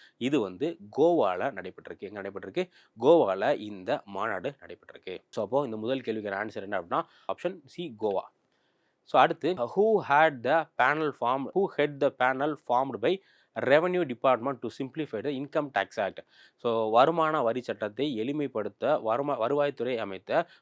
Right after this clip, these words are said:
குழுவிற்கு யார் தலைமை வகிக்கிறார்? So, இது ரொம்ப, ரொம்ப ஒரு முக்கியமான டாபிக். நீங்க ஏதாச்சும் ஒரு கமிட்டி பேர் படிக்கிறீங்க, அது வந்து தமிழக அரசாங்கம் போட்டதா இருக்கட்டும், இல்ல நம்முடைய மத்திய அரசாங்கம் போட்ட கமிட்டியோட இருக்கட்டும், அந்த கமிட்டியோட பேரை அப்படியே ஞாபகம் வச்சுக்கோங்க. ஏன்னா, ரிப்பீட்டடா என்ன பண்றாங்க அப்படின்னா, இந்த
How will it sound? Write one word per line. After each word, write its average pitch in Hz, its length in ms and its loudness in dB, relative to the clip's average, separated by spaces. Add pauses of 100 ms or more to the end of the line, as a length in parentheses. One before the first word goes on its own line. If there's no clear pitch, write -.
(100)
குழுவிற்கு 160 560 0
யார் 117 300 2
தலைமை 117 300 0
வகிக்கிறார்? 98 360 -2
So, - 160 -12
இது 160 160 0
ரொம்ப, 127 200 0
ரொம்ப 131 180 0
ஒரு 120 80 0
முக்கியமான 110 760 -4
டாபிக். 95 200 -4
நீங்க 120 380 0
ஏதாச்சும் 127 380 0
ஒரு 156 100 2
கமிட்டி 139 320 -4
பேர் 117 180 0
படிக்கிறீங்க, 101 380 -6
அது 95 100 0
வந்து 117 200 -4
தமிழக 113 340 -2
அரசாங்கம் 104 340 -6
போட்டதா 101 220 -6
இருக்கட்டும், 92 380 -8 (220)
இல்ல 120 300 -2
நம்முடைய 101 300 -6
மத்திய 131 280 -4
அரசாங்கம் 110 360 -4 (240)
போட்ட 113 180 -2
கமிட்டியோட 107 520 0
இருக்கட்டும், 98 380 -4
அந்த 98 220 -10
கமிட்டியோட 135 360 -4
பேரை 110 360 -2
அப்படியே 117 320 -6
ஞாபகம் 107 380 -6
வச்சுக்கோங்க. 120 320 -12
ஏன்னா, 113 180 -4 (380)
ரிப்பீட்டடா 165 500 -4
என்ன 143 220 -2
பண்றாங்க 120 340 -4
அப்படின்னா, 101 220 -6
இந்த 107 220 -8